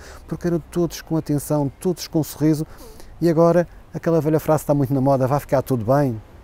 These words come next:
por causa da pandemia. Eu ouvi isso muitas vezes no hospital, dito pel-, pelos enfermeiros.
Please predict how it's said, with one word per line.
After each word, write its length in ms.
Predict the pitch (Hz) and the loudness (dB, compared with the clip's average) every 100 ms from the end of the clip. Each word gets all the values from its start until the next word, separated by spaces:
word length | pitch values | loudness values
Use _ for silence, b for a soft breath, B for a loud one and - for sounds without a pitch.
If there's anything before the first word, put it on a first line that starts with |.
| - | -16
por 80 | - | -4
causa 160 | 131 | -2
da 80 | 131 | 0
pandemia. 520 | 117 123 131 143 120 - B B B - | 0 0 2 2 0 -4 B B B -12
Eu 120 | 117 127 | -4 -2
ouvi 280 | 120 131 | 0 0
isso 180 | 131 - | -2 -2
muitas 340 | 131 131 127 110 | -2 0 -2 -4
vezes 340 | 107 127 117 | -2 -4 -2
no 100 | 123 | -4
hospital, 500 | 117 - - 120 117 | -4 -6 -4 -2 0
dito 220 | 107 113 | 0 -4
pel-, 160 | - 117 | -4 -8
pelos 220 | - 113 | -2 -2
enfermeiros. 420 | 120 113 117 107 | -2 -2 -2 -4